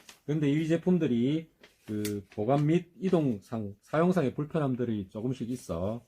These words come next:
이를 보완하기 위하여 새로운 제품인 멀티캠 요비선이 새롭게 나왔습니다. 멀티캠 요비선은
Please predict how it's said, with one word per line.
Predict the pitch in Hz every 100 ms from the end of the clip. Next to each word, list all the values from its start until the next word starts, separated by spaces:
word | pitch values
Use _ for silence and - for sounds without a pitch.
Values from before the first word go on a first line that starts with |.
| _
이를 | 160 156
보완하기 | 117 123 139 131
위하여 | 107 107 104 123
새로운 | 123 151 147 123
제품인 | 120 120 117 135 139 _ _ _ _
멀티캠 | 143 165 - - 165 170 170 - _ _ _ _ _ _ -
요비선이 | 143 135 127 117 170
새롭게 | - 165 156
나왔습니다. | 110 92 92 92 90 90 - _ _ _ _ _ _ _ _ _ _ _ _ - _ _ _ _ _ _ _ _ _ _ _ _ _ - - _ _ _ _ _ _ _ _ _ _ _ - _ _ -
멀티캠 | 180 202 170 160 147
요비선은 | 147 135 123 107 113 139